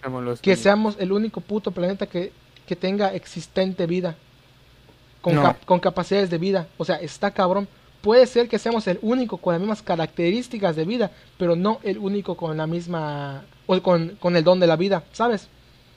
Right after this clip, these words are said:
Speaker 1: Sí.
Speaker 2: Yo al chile, al chile, al chile, en algún puto lugar del espacio debe haber vida extraterrestre. Yo,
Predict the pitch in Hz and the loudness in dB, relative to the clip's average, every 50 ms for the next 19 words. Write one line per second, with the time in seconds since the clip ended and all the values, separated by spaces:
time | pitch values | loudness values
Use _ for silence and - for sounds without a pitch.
0 | _ _ _ _ _ _ _ _ _ _ _ _ _ _ _ _ - - - 180 | _ _ _ _ _ _ _ _ _ _ _ _ _ _ _ _ -6 -2 2 2
1 | 240 240 - - _ 151 139 180 208 202 185 170 156 - - 233 269 339 294 196 | 2 2 0 -6 _ -4 0 2 2 4 4 4 2 2 2 4 4 6 6 4
2 | - - - 160 160 156 - 240 262 269 233 190 165 - - 254 277 240 196 - | 2 -2 -2 -2 -2 -2 0 0 2 4 4 4 4 2 0 0 0 0 0 -2
3 | 196 180 180 175 180 208 233 220 - 254 254 233 214 190 185 196 202 202 190 185 | -2 -2 -2 0 0 0 -2 -2 -4 -4 -2 0 0 2 2 2 2 2 0 -2
4 | 160 - - 208 220 - 214 170 190 214 202 175 180 202 208 - - - _ _ | -4 -4 -6 -6 -4 -2 -2 0 2 2 2 2 2 0 -2 -4 -10 -18 _ _
5 | _ _ _ _ _ _ _ _ _ _ 180 165 190 202 202 208 185 165 - - | _ _ _ _ _ _ _ _ _ _ -4 -2 0 2 2 2 2 2 -2 -4
6 | - 180 156 156 - 147 151 151 147 - - 147 139 135 - - - _ _ _ | -4 -2 -2 -2 -2 -2 -2 -4 -4 -6 -8 -12 -12 -12 -16 -20 -20 _ _ _
7 | _ _ _ - - - _ _ - _ _ _ - - _ _ - 156 165 240 | _ _ _ -20 -20 -20 _ _ -20 _ _ _ -20 -20 _ _ -6 4 6 8
8 | 277 403 - | 8 8 6